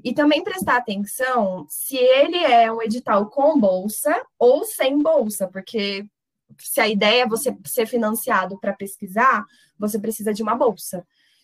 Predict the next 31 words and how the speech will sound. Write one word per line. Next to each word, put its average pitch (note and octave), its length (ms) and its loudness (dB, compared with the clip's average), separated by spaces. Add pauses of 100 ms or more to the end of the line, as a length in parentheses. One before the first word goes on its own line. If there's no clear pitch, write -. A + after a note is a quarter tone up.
(200)
E B3 140 2
aí B3+ 320 6
eu C4 160 4
puxo E4+ 400 -2
a C4 60 2
orelha A#3+ 440 2
de A3 140 -6
quem B3 240 -2
não C#4+ 220 -2
tem C#4+ 160 -2
costume B3 420 -6
de G#3+ 160 0
olhar A3 300 0
e-mail, A#3 680 0
de A#3+ 160 -4
quando C#4+ 400 0
faz B3+ 320 -2
o B3+ 80 -2
e-mail A3+ 320 -4
na A3+ 100 -6
faculdade A3 800 2
ou A3 60 -4
no A#3 160 -2
cursinho, A3+ 560 -4
não B3+ 280 0
ficar C#4+ 400 -2
atento B3 400 -4
às A#3+ 100 -4
informações A3 600 -6
desses G#3 380 -6
e-mails. G3+ 520 -6